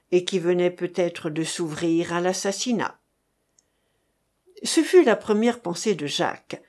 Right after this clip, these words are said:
quand il eut compris ce qui venait de se passer et de quelle façon on venait de le débarrasser d'un adversaire qu'il n'avait pas réussi à tuer de sa main. « Ne le tuez pas ! » cria-t-il en secouant la porte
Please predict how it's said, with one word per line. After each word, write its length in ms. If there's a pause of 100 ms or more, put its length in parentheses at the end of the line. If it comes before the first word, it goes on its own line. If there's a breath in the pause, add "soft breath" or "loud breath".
(220 soft breath)
quand 280
il 120
eut 100
compris 420
ce 120
qui 180
venait 280
de 120
se 160
passer 580 (280 soft breath)
et 120
de 120
quelle 260
façon 600
on 140
venait 380
de 120
le 180
débarrasser 720
d'un 220
adversaire 840 (420 loud breath)
qu'il 220
n'avait 320
pas 300
réussi 500
à 80
tuer 400
de 120
sa 220
main. « 240 (1200)
Ne 200
le 200
tuez 300
pas ! » 500 (580)
cria-t-il 680
en 80
secouant 480
la 120
porte 540